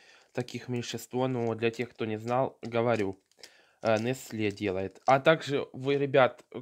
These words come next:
кроме обзора шоколада и всего прочего, у меня на канале можете найти обзор также французской воды Перье.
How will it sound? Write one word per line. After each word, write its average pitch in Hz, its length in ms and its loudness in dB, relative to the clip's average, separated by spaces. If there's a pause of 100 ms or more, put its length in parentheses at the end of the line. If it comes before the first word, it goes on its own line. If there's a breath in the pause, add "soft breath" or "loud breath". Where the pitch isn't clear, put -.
кроме 143 340 0
обзора 135 440 0
шоколада 131 600 -2
и 123 60 -2
всего 127 260 -6
прочего, 147 380 -2
у 123 160 -6
меня 131 240 -2
на 123 100 0
канале 135 340 0
можете 127 360 -4
найти 117 460 -4 (500 soft breath)
обзор 131 400 4
также 120 320 -2
французской 117 640 -4
воды 117 260 -2
Перье. 110 600 0